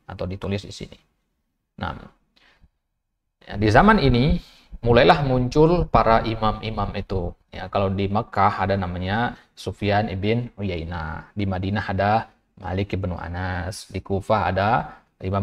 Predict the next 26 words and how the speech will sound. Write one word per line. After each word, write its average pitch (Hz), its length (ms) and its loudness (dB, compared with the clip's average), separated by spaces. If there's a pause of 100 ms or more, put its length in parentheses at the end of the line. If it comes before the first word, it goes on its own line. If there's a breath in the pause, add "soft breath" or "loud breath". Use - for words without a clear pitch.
Abu 95 160 -2
Hanifah, 92 1040 0
di 98 80 -4
Syam 104 400 0
ada 92 160 -2
Imam 92 160 -6
Al-Auza'i, 92 1200 -4
di - 160 -10
Mesir 101 320 0
ada 95 160 2
Imam 95 240 -4
Syafi'i, 107 1040 -2 (240)
ya, - 320 -14 (320 soft breath)
di 104 120 0
Naisabur 101 880 2
itu 92 160 -2
ada 98 560 0 (160 loud breath)
Ibnu 101 320 -4
Rahuyah, 107 1040 0
di - 80 -8
Baghdad 101 560 0
ada 92 320 -4
Imam 90 240 -6
Ahmad, 110 640 -6
dan 196 160 -4
seterusnya. - 480 -10